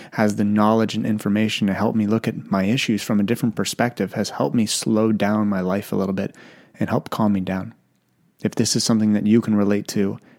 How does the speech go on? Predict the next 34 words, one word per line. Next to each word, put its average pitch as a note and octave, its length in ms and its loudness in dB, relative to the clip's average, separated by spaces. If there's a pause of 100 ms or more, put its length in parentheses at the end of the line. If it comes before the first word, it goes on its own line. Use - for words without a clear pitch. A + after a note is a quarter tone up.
(120)
then G2+ 120 0
I G#2 40 4
recommend G#2+ 480 4
you G2+ 80 2
give G2+ 180 -2
BetterHelp F#2+ 400 0
a G2+ 40 -6
try. - 380 -6 (600)
So - 160 -4
get A2 200 4
it A#2 120 4
off A2 180 0
your G#2+ 80 2
chest - 460 -2 (320)
with G#2+ 200 -2
BetterHelp. F#2+ 600 -2 (240)
You A2+ 100 0
can A2 140 4
visit G#2 320 2
betterhelp A2 580 2
dot G#2+ 220 2
com G2 340 0
slash F2+ 360 -2
happy A2+ 280 0
times A#2 380 0
today F#2+ 480 -2 (360)
and G#2+ 140 -2
get - 240 -4
ten A2+ 220 2
percent A2+ 360 0
off G2+ 300 0
your G2 60 -2
first - 340 0
month. F2+ 300 -2